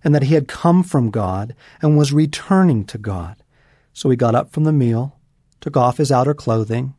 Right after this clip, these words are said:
wrapped a towel around his waist, and after that he poured water into a basin and began to wash the disciples' feet, drying them with the towel that was wrapped around him. John thirteen, three through five. Jesus knew who he was.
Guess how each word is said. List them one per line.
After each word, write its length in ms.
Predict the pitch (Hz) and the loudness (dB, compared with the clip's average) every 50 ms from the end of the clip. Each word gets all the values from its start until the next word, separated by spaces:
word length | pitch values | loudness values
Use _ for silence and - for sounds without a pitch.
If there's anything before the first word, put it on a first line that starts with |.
| _ _ | _ _
wrapped 260 | - 107 107 113 - - | -4 -2 -2 -2 -2 -6
a 40 | |
towel 360 | - - - 131 120 120 127 131 | -10 -6 -4 -2 0 0 0 0
around 300 | 131 127 113 113 120 131 | 0 -2 -2 -2 -2 -4
his 180 | - - - | -6 -6 -6
waist, 460 | 107 98 95 101 120 - - - _ _ _ _ _ _ _ _ _ _ _ _ _ _ - | -6 -6 -6 -6 -8 -12 -16 -20 _ _ _ _ _ _ _ _ _ _ _ _ _ _ 0
and 100 | 147 151 | 2 2
after 240 | 160 180 - 175 | 2 2 2 2
that 220 | 156 151 160 156 147 | 2 2 4 4 2
he 60 | 127 | 0
poured 320 | 120 - - 180 165 151 | 0 -2 -2 0 0 0
water 520 | 143 147 151 156 156 127 92 92 95 - _ - | 2 2 4 4 4 2 0 -4 -10 -12 _ -2
into 240 | 147 139 127 120 | 0 0 2 0
a 40 | 113 | 0
basin 480 | 104 104 120 117 123 131 - - 107 101 | 0 0 0 0 0 0 -2 -4 -4 -4
and 80 | 101 | -2
began 340 | 98 110 107 120 120 120 123 | -2 -2 -2 -2 -2 0 0
to 40 | 120 | 0
wash 440 | 113 110 113 113 120 120 113 - - | 0 0 2 2 0 0 -2 -4 -8
the 100 | - 113 | -10 -8
disciples' 580 | 110 110 - - 117 113 113 - - 101 - | -8 -6 -6 -4 -4 -4 -4 -6 -8 -10 -10
feet, 400 | - - - 135 123 113 104 - _ _ _ _ _ _ _ - | -12 -6 -2 -2 0 0 -2 -6 _ _ _ _ _ _ _ -4
drying 400 | - 147 151 156 160 151 123 98 | 0 2 4 4 4 4 2 0
them 240 | 90 90 95 101 - | -2 -6 -8 -10 -12
with 140 | - 120 - | -12 -10 -10
the 80 | - 113 | -10 -8
towel 340 | - - 135 123 123 117 | -4 -2 0 2 2 2
that 120 | 104 104 - | 0 -2 -4
was 120 | 113 101 | -6 -4
wrapped 300 | 110 110 110 113 117 - | -2 -2 -2 -2 -4 -4
around 400 | - 101 104 104 107 113 117 104 | -4 -4 -2 -2 0 0 -2 -2
him. 180 | 95 90 98 - _ _ _ _ _ _ _ _ _ _ _ | -4 -6 -10 -14 _ _ _ _ _ _ _ _ _ _ _
John 280 | - - 101 95 92 95 | -6 -4 -2 -2 -2 -4
thirteen, 600 | - 107 101 - - - 113 104 98 98 101 101 - | -4 -6 -6 -6 -8 -8 -8 -6 -6 -8 -10 -12 -14
three 220 | - - 104 101 | -12 -10 -10 -10
through 180 | 98 - - - | -10 -10 -14 -14
five. 440 | - - 117 101 95 95 101 - _ _ _ _ _ _ _ _ _ _ _ _ _ _ _ _ _ _ _ | -12 -10 -8 -8 -6 -8 -10 -12 _ _ _ _ _ _ _ _ _ _ _ _ _ _ _ _ _ _ _
Jesus 500 | - - 135 151 156 143 156 151 143 - - - _ - | -4 0 0 0 0 0 -2 -4 -4 -6 -8 -10 _ -4
knew 380 | 139 120 117 117 120 120 123 | -2 0 2 2 2 2 0
who 240 | 120 - 123 120 113 | -2 -2 -4 -4 -4
he 180 | 104 - 110 104 | -4 -4 -6 -6
was. 600 | 101 98 92 87 87 82 80 - - - - | -4 -4 -6 -6 -6 -8 -10 -12 -16 -16 -18